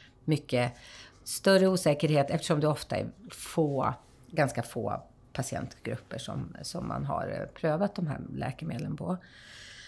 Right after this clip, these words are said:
Eh, och, eh, så, så dels är det det att, att titta på hur, hur räknar man, hur gör man?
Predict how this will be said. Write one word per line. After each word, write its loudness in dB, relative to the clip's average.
Eh, 4
och, 4
eh, 10
så, 6
så 4
dels 8
är 10
det 8
det 4
att, 6
att 4
titta 6
på 6
hur, 4
hur 4
räknar 4
man, 6
hur 6
gör 8
man? 6